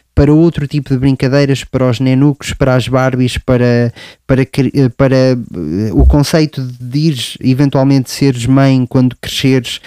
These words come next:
começa, começa logo a ser ali martelado na, na cabeça das crianças, que é uma coisa que ainda me faz um bocadinho de confusão, mas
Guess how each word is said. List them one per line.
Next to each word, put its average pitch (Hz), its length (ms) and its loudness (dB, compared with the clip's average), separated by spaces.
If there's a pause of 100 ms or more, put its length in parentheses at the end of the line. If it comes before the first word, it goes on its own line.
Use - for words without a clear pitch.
(180)
começa, 139 420 0 (300)
começa 139 360 0
logo 139 260 2
a 135 40 0
ser 135 240 -2
ali 131 400 2 (220)
martelado 139 640 2
na, 127 260 2
na 131 120 2
cabeça 135 340 -2
das 123 140 -2
crianças, 156 360 0
que - 100 -6
é - 20 2
uma 123 160 4
coisa 131 260 0
que - 100 -6
ainda 135 120 0
me 127 40 -2
faz 135 280 -2
um 139 60 0
bocadinho 135 280 0
de 127 60 -2
confusão, 143 500 -2 (420)
mas 147 400 2